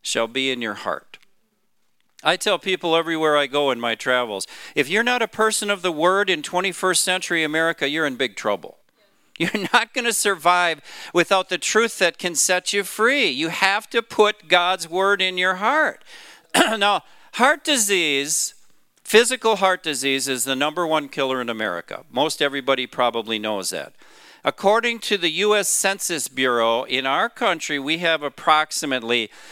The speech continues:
three hundred and twenty-three million people, of which over eighty million of them have one or more forms of cardiovascular disease.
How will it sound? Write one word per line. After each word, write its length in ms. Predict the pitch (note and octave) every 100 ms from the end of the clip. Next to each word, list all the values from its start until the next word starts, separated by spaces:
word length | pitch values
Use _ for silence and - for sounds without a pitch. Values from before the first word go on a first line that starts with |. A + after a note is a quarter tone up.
| -
three 340 | - F#3 G3+
hundred 500 | G3 F#3 F3 E3+ D#3+
and 220 | C#3 B2+
twenty-three 1080 | - - D#3 D3+ D#3 D3 - D3+ C#3 C3+ C3 - -
million 680 | A#2 C3 D3+ E3 D#3+ D#3 B2+
people, 600 | - D3+ C3+ - F2 - _ _ _ _ _ _ _ _ _ -
of 260 | F#3+ A#3
which 680 | A#3 A3 F3+ D3+ - - - - - -
over 420 | D3+ E3+ D#3+ D#3 -
eighty 500 | F3 G3+ A#3 A#3 A3
million 840 | F#3 F3 F#3 G#3+ B3 B3+ A#3 G#3+ F3
of 180 | C#3
them 400 | B2 B2 A2+ A2 A2+ - -
have 200 | D3 C3+
one 200 | C#3+ D#3+
or 80 | E3+
more 220 | D#3 D3+
forms 360 | - C#3+ C3
of 140 | A#2+ G#2
cardiovascular 960 | C3 B2 A#2 G#2+ G#2+ G#2+ - G#2+ G2
disease. 640 | F#2 F2 G2 D#2 - -